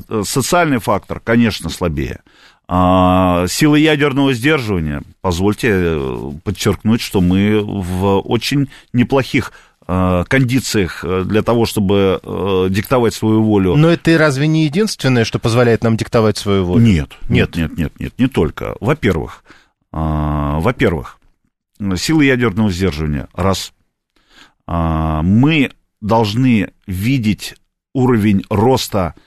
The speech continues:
Speaker 1: а, профессионализма и, э, боевых кондиций, а, боевой готовности по солдату,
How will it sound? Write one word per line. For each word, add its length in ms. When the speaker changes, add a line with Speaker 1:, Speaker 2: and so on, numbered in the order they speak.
Speaker 1:
а, 500
профессионализма 1080
и, 400
э, 420
боевых 540
кондиций, 600
а, 260
боевой 320
готовности 680
по 340
солдату, 640